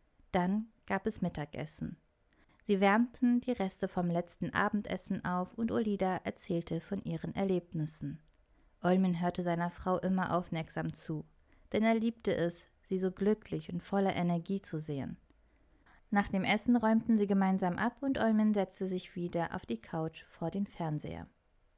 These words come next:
Er klickte sich durch das Programm, bis er etwas Interessantes fand. Meistens guckte er sich eine Reportage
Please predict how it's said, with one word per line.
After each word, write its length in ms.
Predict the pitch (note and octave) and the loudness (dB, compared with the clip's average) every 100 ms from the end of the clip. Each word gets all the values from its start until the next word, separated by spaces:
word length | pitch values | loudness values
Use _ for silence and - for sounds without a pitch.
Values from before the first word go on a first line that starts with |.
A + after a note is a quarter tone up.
| _ _ _ _ | _ _ _ _
Er 100 | A3+ | -4
klickte 420 | A3 - C4+ A3+ | -2 -4 0 0
sich 240 | G3 G#3 - | 2 0 0
durch 140 | G3 | -4
das 200 | - F#3+ | -2 -6
Programm, 600 | - F#3 F3 F3 F3+ G3 | -6 -6 -4 -2 0 0
bis 160 | G#3 - | -4 -2
er 160 | A3 | -2
etwas 380 | - - F#3 F#3+ | -2 -2 -4 -4
Interessantes 760 | - G3+ - - F#3 E3+ D#3 - | -8 -6 -6 -4 -4 -4 -8 -12
fand. 420 | - C#3+ D#3 - _ _ _ _ _ _ _ F#3 | -6 -6 -6 -16 _ _ _ _ _ _ _ 2
Meistens 480 | F#3 F#3+ A3+ A3+ - _ | 2 2 0 -2 -4 _
guckte 280 | B3 A#3 A#3+ | -6 -2 0
er 160 | G#3+ | 2
sich 320 | G#3 A3 A3 - | 2 0 -2 -2
eine 240 | F#3+ G3 | 0 2
Reportage 840 | G3 - G3 - F3+ F3 F3 F3 | -2 -2 -4 0 -2 0 0 -4